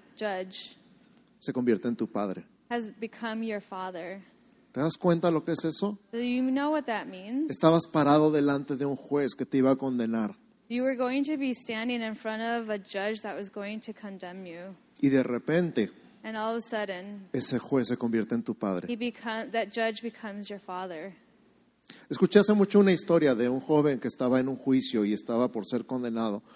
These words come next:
Speaker 2: Y
Speaker 1: There was this, um, there's a story that was, this kid was, um, in front of a, a judge about to be, um, condemned.
Speaker 2: Finalmente, el juez le pone una multa.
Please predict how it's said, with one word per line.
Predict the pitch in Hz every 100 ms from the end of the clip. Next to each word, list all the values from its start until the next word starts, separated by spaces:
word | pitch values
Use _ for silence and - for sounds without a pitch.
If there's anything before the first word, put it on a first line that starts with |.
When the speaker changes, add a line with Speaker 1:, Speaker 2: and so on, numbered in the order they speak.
| - - -
Speaker 2:
Y | - 131 127 127 127 - - _ _ _ -
Speaker 1:
There | 247
was | 262 269
this, | 302 - - -
um, | 233 226 214
there's | 240 247
a | 262
story | - 226 226 262 240 202
that | 208 165
was, | 208 208 214 208 -
this | 214 233 - -
kid | 269 302 247 220 220 214
was, | 233 - -
um, | 220 208 196 196
in | 214
front | 226 220
of | 226 214
a, | 208 - - 190
a | 202
judge | 214 202 196 202
about | 202 185 -
to | -
be, | 196 196 190 196 -
um, | 196 185
condemned. | - 196 180 175 180 185 - _ _ _ - - - _
Speaker 2:
Finalmente, | 135 127 127 123 123 139 135 131
el | 123 120 120
juez | - 170 165 160
le | 143
pone | - 151 160
una | 156 143
multa. | 143 156 143 - 107